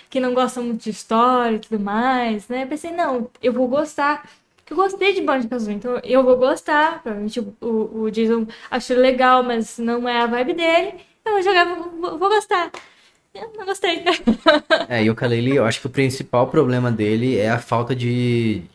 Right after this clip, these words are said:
Speaker 2: de objetivo, ele é muito confuso. É um jogo
Speaker 1: Uhum.
Speaker 2: assim, que você não sabe pra onde você vai.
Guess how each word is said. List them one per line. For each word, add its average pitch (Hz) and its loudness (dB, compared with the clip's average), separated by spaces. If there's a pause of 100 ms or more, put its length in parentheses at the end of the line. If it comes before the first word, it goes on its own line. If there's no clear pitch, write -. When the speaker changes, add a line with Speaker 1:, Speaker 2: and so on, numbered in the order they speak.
Speaker 2:
de 104 -4
objetivo, 113 -2
ele 120 0
é - 2
muito 117 -2
confuso. 107 -2 (480)
É 117 -4
um 123 4
jogo 131 4
Speaker 1:
Uhum. - 4
Speaker 2:
assim, 120 -2
que 107 -6
você - -6
não 131 -2
sabe 131 -2
pra 135 0
onde 135 0
você 131 -2
vai. 113 0